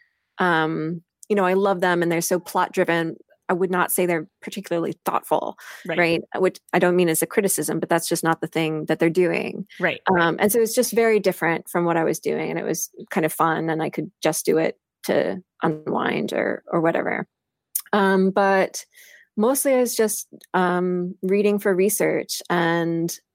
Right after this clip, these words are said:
Speaker 1: you know, I would, you know, find myself stuck and would pull down, like, some of my favorite,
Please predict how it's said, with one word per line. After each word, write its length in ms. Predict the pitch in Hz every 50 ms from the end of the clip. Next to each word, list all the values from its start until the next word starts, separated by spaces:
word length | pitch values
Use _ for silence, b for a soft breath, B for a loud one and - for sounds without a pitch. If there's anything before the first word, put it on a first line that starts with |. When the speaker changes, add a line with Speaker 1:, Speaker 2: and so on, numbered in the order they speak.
| _ _ _
Speaker 1:
you 100 | - 202
know, 220 | 185 175 170 165 156
I 160 | 110 - 175
would, 440 | 175 175 175 175 170 165 156 170 165 - _ _ _ _ _ _ _ _
you 100 | - 302
know, 180 | 269 262 240 226
find 320 | 220 - 277 240 240 233
myself 420 | 247 240 233 226 - 226 214 208 202
stuck 1000 | - - - - - - - - - - 202 185 185 190 185 185 180 - - - B B B B B B B -
and 200 | 185 185 190 185 180
would 200 | 185 185 180 -
pull 280 | - - 185 185 185
down, 920 | 185 185 175 175 175 170 170 170 170 170 170 170 165 165 170 170 170 170 170 - _ _
like, 240 | 190 185 175 170 170
some 200 | - - 170 165
of 100 | 170 170
my 160 | 170 170 170
favorite, 720 | 170 - 170 170 175 170 165 165 170 160 160 - - -